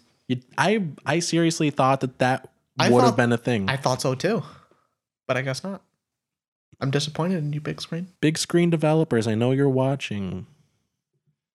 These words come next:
Speaker 1: Come on, do better. Just do better. <laughs>
Speaker 2: <laughs> Just do better.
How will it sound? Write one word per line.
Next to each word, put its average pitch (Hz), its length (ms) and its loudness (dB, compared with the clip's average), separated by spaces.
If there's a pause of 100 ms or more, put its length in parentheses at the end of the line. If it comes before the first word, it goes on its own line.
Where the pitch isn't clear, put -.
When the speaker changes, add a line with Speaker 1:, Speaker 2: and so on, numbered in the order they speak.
(220)
Speaker 1:
Come - 160 0
on, 110 240 2
do 123 140 4
better. 120 440 2 (1600)
Just - 200 -4
do 147 140 4
better. 120 400 0 (120)
<laughs> - 100 -16
Speaker 2:
<laughs> - 120 -6
Just 156 240 0
do 175 100 -2
better. 147 380 -8